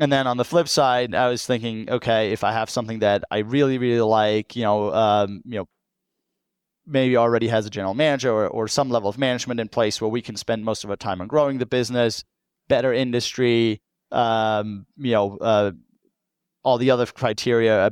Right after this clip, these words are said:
a better match, um, maybe a little bit larger," then you're kind of pushing towards the, the four and a half. And so when we were going through companies and, and evaluating them,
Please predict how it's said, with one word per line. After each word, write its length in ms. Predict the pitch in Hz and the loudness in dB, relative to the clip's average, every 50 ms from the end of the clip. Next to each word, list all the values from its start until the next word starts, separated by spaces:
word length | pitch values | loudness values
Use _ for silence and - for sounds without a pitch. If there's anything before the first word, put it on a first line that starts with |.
| - - | 0 -6
a 60 | 127 | -4
better 320 | 110 127 120 113 117 113 | -2 0 0 2 0 0
match, 520 | 110 117 117 113 110 110 - - - - - | 0 0 0 0 0 -2 -4 -6 -8 -8 -4
um, 360 | 113 117 113 110 107 104 104 90 117 | 0 2 2 4 2 2 -2 -4 -4
maybe 240 | 123 113 120 117 113 | -2 -2 -2 0 -2
a 60 | 113 | 0
little 180 | 110 113 107 101 | 0 0 0 0
bit 140 | 107 104 | -2 -4
larger," 580 | - 123 123 120 117 113 - 120 117 113 107 107 | -2 0 0 0 0 -2 -2 0 2 2 2 0
then 260 | 104 101 123 120 120 | 0 -2 -2 -2 0
you're 120 | 120 113 - | -2 -4 -4
kind 160 | 120 113 104 | -2 -4 -4
of 80 | - | -4
pushing 260 | - 117 107 - 104 98 | -4 -6 -6 -6 -8 -12
towards 360 | - 104 101 95 95 - - | -12 -8 -8 -8 -8 -8 -10
the, 120 | 104 - - | -10 -10 -8
the 100 | - 104 | -8 -8
four 220 | - - 107 101 90 | -8 -4 -4 -4 -4
and 60 | 90 | -4
a 40 | 90 | -4
half. 300 | 101 98 80 - - - | -4 -4 -4 -4 -6 -10
And 120 | 120 131 | -10 -8
so 380 | 120 - 143 135 131 127 120 - - _ _ _ _ _ | -2 0 2 2 2 2 0 -2 -6 _ _ _ _ _
when 140 | - 139 151 | -4 -2 0
we 120 | 175 233 | 2 2
were 120 | 233 202 165 | 2 2 2
going 220 | 151 151 147 139 | 2 2 0 0
through 160 | - - 127 | -4 -8 -4
companies 680 | - 156 151 135 - 131 127 117 117 113 117 110 - - | 0 0 0 0 0 -2 -2 0 -2 -2 -2 -4 -4 -4
and, 220 | - - 120 110 - | -4 -6 -6 -6 -6
and 140 | 117 110 110 | -4 -2 0
evaluating 460 | 113 135 135 139 131 123 113 120 110 | 2 2 2 2 2 2 0 0 0
them, 200 | 110 107 107 | 0 -4 -6